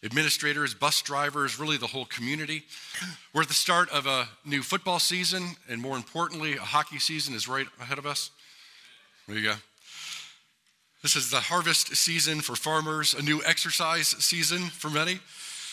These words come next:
new schedules and new activities of all sorts. Last year had its fair share of successes and failures, but that was then, this is now. The word succession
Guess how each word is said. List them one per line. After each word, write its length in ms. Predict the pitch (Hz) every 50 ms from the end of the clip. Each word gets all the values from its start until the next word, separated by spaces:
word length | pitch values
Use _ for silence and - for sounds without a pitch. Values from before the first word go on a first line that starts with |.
| - - - -
new 160 | - 147 185
schedules 680 | 190 - - - 180 175 156 135 143 131 110 101 98 -
and 100 | 117 113
new 140 | 120 135 135
activities 560 | 135 120 - - 147 131 127 113 107 104 -
of 100 | 113 110
all 240 | 113 120 120 117 110
sorts. 840 | 107 - - - 127 117 110 95 87 - - - - - - - - - - - -
Last 480 | - 117 135 151 175 180 170 - - -
year 180 | 170 165 151
had 260 | 135 151 147 147 139
its 260 | 143 143 - - - -
fair 320 | - - - 151 156 160
share 400 | 156 - - 135 131 139 156 135
of 160 | 127 127 117
successes 800 | - - 135 - - - 151 131 - - - 135 127 120 113 - -
and 160 | 123 113 113
failures, 720 | - - 147 143 139 117 104 101 123 156 180 - - - - - - - - - - - - -
but 120 | 117 107
that 180 | 131 139 165 175
was 160 | 185 156 -
then, 380 | - 143 139 147 151 151 151 - _ _ _ - - - - - - _ _ _ -
this 480 | 123 139 147 143 - - - - - - -
is 240 | - 123 123 117 -
now. 280 | 107 101 95 82 78 73 71 69 71 - - - - - _ _ _ _ _ _ _ _ _ _ _ _ - - - - - - -
The 80 | 143 139
word 420 | 135 170 196 196 190 185 170 165 - - - -
succession 1040 | - - - - 147 - - - - 214 233 220 - - - 104 90 95 117 147